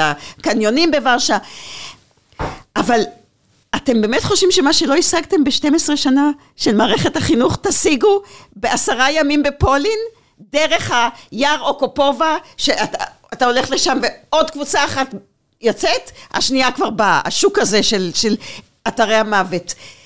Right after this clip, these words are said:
זה בעיניי זילות, וזה בעיניי לא מטרה חינוכית ראויה, ובוודאי לא משיגה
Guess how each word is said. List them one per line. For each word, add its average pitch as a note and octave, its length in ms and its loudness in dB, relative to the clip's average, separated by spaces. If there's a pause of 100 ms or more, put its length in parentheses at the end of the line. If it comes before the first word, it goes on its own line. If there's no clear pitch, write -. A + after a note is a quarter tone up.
(240)
זה B3 140 -4
בעיניי C4 380 2
זילות, G#3+ 680 -2 (360)
וזה G#3+ 200 0
בעיניי A3+ 560 2 (120)
לא A3 220 0
מטרה G3 320 0
חינוכית F#3+ 600 0
ראויה, F3 580 2
ובוודאי A#3 480 -2
לא B3+ 160 -2
משיגה D4 400 0